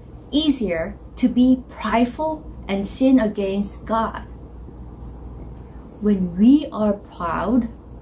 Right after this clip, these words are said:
we disobey God. Let us remember that we will stand upon God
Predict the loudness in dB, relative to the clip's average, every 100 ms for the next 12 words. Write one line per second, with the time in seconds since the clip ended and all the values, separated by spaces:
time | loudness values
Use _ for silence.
0 | -18 -18 -18 -20 -20 -4 4 6 8 4
1 | 2 0 0 0 0 -4 -4 -4 -6 -10
2 | -14 -16 -18 -18 -18 -18 -16 -16 -14 -14
3 | -4 2 4 4 4 8 8 10 8 6
4 | 2 -4 -14 -2 0 6 6 6 4 4
5 | 4 4 0 0 2 2 0 -4 0 4
6 | 2 0 -2 -2 -4